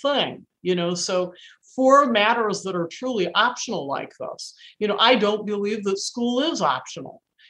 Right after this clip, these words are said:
We, we, we're now opening all the schools.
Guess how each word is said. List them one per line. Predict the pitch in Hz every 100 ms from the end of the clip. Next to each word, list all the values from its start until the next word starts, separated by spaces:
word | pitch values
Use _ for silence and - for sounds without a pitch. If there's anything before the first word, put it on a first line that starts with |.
| -
We, | 185 202
we, | 208 214 208
we're | 202 196 190
now | 180 196 196 240 233
opening | 240 247 269 269
all | 320 381
the | 269
schools. | - - - - -